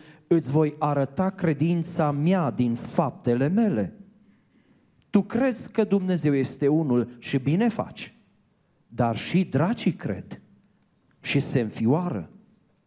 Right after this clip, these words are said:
Vrei dar să înțelegi, om nesocotit, că credința fără fapte este zadarnică? Avram, părintele nostru, n-a fost el socotit neprihanit prin fapte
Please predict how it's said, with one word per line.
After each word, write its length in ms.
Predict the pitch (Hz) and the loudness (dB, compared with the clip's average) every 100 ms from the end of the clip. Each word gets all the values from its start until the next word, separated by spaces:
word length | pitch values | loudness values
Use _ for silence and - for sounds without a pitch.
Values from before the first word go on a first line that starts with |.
| _ _ _ _ _ - | _ _ _ _ _ 0
Vrei 300 | 127 180 202 | 2 4 2
dar 160 | 196 | 0
să 140 | 180 190 | 2 -2
înțelegi, 500 | 175 175 185 180 - | 0 0 0 -2 0
om 240 | 160 180 | 0 0
nesocotit, 960 | 175 156 - 185 160 165 151 208 202 - - - _ _ - | 0 0 2 0 2 0 0 -2 -4 -8 -18 -20 _ _ -2
că 360 | 165 151 147 - - | 2 2 0 -4 -16
credința 720 | - 190 175 160 233 214 - 165 | -2 0 2 2 2 0 0 -2
fără 300 | - 170 160 | 0 0 0
fapte 420 | 156 180 180 160 | 0 0 0 2
este 260 | 143 143 | 2 2
zadarnică? 880 | 131 139 123 131 123 131 151 190 185 - - - _ _ _ _ _ _ _ _ _ | 0 0 0 0 0 0 -2 0 -2 -2 -20 -20 _ _ _ _ _ _ _ _ _
Avram, 800 | - 139 123 160 165 143 127 117 - _ _ _ _ | -2 0 2 0 2 0 -2 -6 -12 _ _ _ _
părintele 560 | - 143 180 170 143 123 | 0 2 2 0 2 2
nostru, 640 | 147 156 - - 107 104 - - _ - - | 4 2 -2 -4 -2 -4 -10 -20 _ -20 -4
n-a 220 | 156 196 | 0 2
fost 260 | 202 175 | 2 2
el 160 | 147 185 | 2 0
socotit 600 | 180 - 170 156 151 180 | 0 0 2 2 0 0
neprihanit 600 | 175 160 151 143 175 180 | 0 0 0 2 -2 -2
prin 200 | 143 143 | -2 -2
fapte 720 | 139 - 160 165 - 127 117 | -2 -2 -2 -2 0 0 0